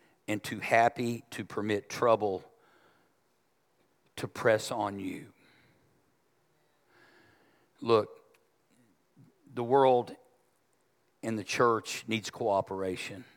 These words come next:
God needs our cooperation. Most time people treat God like a magician, that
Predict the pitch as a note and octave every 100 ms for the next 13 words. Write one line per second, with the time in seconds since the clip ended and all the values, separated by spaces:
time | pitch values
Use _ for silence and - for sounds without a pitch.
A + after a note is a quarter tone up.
0 | _ G2 A#2+ A#2 G#2+ A2 G2+ - - G#2
1 | G2+ G2+ - F#2 F2 - F2 E2+ E2+ -
2 | G#2 - _ _ _ _ _ _ - -
3 | _ - C3 D3+ - C#3+ B2 A2 B2 A#2+
4 | A#2+ - A#2+ A2+ G#2 G#2 G#2+ G2+ G2+ G2+
5 | G2+ A2+ A2+ - G#2+ G2 - _ _ -
6 | - - _ - G#2+ G2+ -